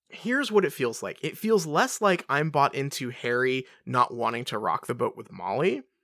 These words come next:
and more like J K Rowling likes these characters too much and doesn't want to have Harry and Molly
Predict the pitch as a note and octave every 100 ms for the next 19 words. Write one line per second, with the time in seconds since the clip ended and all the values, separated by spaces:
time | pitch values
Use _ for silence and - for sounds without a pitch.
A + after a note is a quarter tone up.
0 | _ _ _ _ _ - E3+ E3 C#3+ E3
1 | A#3+ G3+ F#3+ D3 C#3 F3+ F3 E3+ C#3 C#3+
2 | E3 D3+ C#3 C3 - _ _ _ _ _
3 | - C#3+ D#3+ - D3 C3 - E3 E3+ D3+
4 | - D3 C3+ B2+ B2+ - C3+ B2 C#3 C#3
5 | C3 B2+ B2+ C3 _ - A#2 C3 B2 B2+
6 | C3 B2 A#2+ A#2 A#2 _ _ - B2+ A#2+
7 | A#2+ A#2 G#2+ A2+